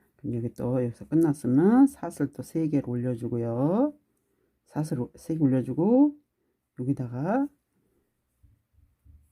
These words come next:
하나를 더 떠줘요. 그럼 세 개가 된 거예요. 하얀 실 세 개 떴어요.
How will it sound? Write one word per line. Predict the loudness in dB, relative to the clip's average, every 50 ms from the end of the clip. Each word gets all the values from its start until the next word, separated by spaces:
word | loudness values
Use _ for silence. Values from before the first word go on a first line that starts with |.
| _ _ _ _ _ _ _
하나를 | _ 2 4 4 4 4 2 -2
더 | -4 -16
떠줘요. | -14 -12 -12 -12 -14 _ -20 _ _ _ _ _ _ _ _ _ _ _ _ _ _ _ _ _ _ _ _ _ _ _ _ _ _ _ _ _ _ _ _ _ _ _ _ _ _ _ _ _
그럼 | _ -6 -4 -4
세 | -4 -2 2 2 4 4
개가 | 4 2 0 0 -2
된 | -6 -6 -6 -6
거예요. | -8 -8 -8 -8 -6 -6 -6
하얀 | -8 -6 -4 -2 2 2 2
실 | 0 -2 -10
세 | -8 -2 2 2 2
개 | 2 0 -6
떴어요. | -10 -14 -12 -10 -10 -8 -6 -4 -2 -2 2 2 2 2 2